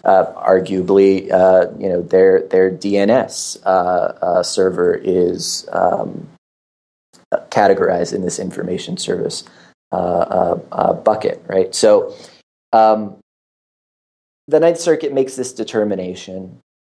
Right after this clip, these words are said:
The F C C comes along a couple of years later in this declaratory ruling and says, "No, the Ninth Circuit is actually wrong here. Cable internet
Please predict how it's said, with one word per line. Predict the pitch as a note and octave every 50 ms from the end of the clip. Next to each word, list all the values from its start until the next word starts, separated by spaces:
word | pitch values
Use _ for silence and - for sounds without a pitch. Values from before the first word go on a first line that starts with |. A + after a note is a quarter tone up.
| _
The | - A2+ A#2
F | A#2 A#2
C | - A2
C | G#2 - - A2+ G#2+
comes | - - A2+ G#2+ G2+ G2+
along | G2+ G2+ G2+ G2 G2 G2+
a | G2 F#2+
couple | - - G#2+ - - G2+ G2 F#2+ F#2+ F#2+ -
of | - G2 F#2+ F#2 F2
years | G2 F#2+ F#2 F#2+ F#2 F2+ - -
later | G2 G2+ G#2+ B2 C3 A#2+ A#2 G#2+ G2+ G2
in | G2
this | G2 F#2+ - -
declaratory | - G#2+ - - - G2+ F#2+ F#2+ F#2+ F#2+ - - - G2+ G2 F#2+ F#2 F#2 F2+ F#2
ruling | F#2 E2 C3 D#3 E3 D#3+ C#3 B2 A2+ A2
and | G#2+ G#2+
says, | C#3 C3 D#3 G3+
"No, | G#3 G3 F#3
the | - C#3+
Ninth | C#3+ D3 C#3+ -
Circuit | - - C#3+ C#3 - C3 A#2+
is | A#2+ A2 A#2
actually | A#2 A2 G#2+ - - A#2+ A2 G#2+ G#2+
wrong | G#2 - - A2+ B2 B2+ B2 B2 A#2 G#2
here. | - - G#2 G2 - D#2+
Cable | - - A#2 A#2 G#2+ G#2+ G#2+
internet | - A2 G#2+ G#2 G#2 G#2 G2+ G2+ G2 - - -